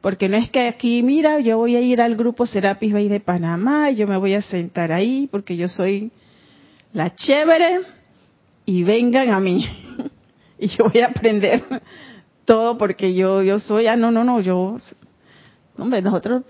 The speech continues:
en, si ahí dice que los planos internos, yo voy a los planos internos a las noches, ya los conozco, ya me he leído todos los libros. <laughs> Puede que sí, uno se pueda leer todos los libros, y muchos aquí <laughs> hemos leído muchos libros,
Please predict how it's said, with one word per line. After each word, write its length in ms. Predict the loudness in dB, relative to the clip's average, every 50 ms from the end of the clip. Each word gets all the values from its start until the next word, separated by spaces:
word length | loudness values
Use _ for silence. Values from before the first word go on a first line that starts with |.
| _ -8
en, 240 | -6 -6 -6 -8
si 160 | -8 -4 -2 0
ahí 120 | 0 0
dice 200 | 0 0 0 2
que 80 | 2 2
los 140 | 0 0
planos 280 | 0 0 2 4 4 2
internos, 540 | 2 2 0 0 0 0 0 -2 -4 -4 -4
yo 140 | -4 -4 -2
voy 120 | 0 0
a 60 | 0 0
los 120 | 0 0
planos 280 | 0 0 2 2 2 0
internos 320 | 0 0 -2 -2 0 0
a 40 | 0
las 160 | 0 2 2
noches, 400 | 2 2 2 0 0 0 0 2
ya 160 | 2 2 2
los 180 | 2 0 0 0
conozco, 680 | -2 0 0 2 2 0 -2 0 -2 -2 -2 -2 -6 -12 _ _ _ _ _ _ -20 -20 -20 -20 _
ya 160 | 0 0 2
me 120 | 4 4 4
he 40 |
leído 280 | 4 4 4 4 2 0
todos 280 | 6 6 6 6 6 2 2 2 2 2
los 80 | 2
libros. 520 | 2 2 2 2 0 0 -2 -4 -6 -10 -14 -20 -16 -16 -8 -8
<laughs> 1000 | -8 -8 _ _ _ _ _ _ _ _ _ _ -20 -20 _ _ _ _ _ _
Puede 240 | -2 0 0 0 0
que 120 | -2 -2
sí, 280 | -2 0 0 2 2 2 2
uno 160 | 2 0 0
se 120 | 0 -2 -4
pueda 220 | -2 -2 -2 0
leer 240 | 0 0 0 -2 -2
todos 220 | -2 0 0 2
los 120 | 2 2 2
libros, 360 | 2 0 0 0 0 0 0
y 100 | 0 0
muchos 380 | 0 0 0 0 0 0 0 -4
aquí 180 | -4 -4 0 0
<laughs> 20 |
hemos 180 | 0 0 2 2
leído 340 | 2 2 4 2 2 2
muchos 420 | 0 2 2 0 0 0 0 0 2
libros, 360 | 2 2 0 0 -2 -4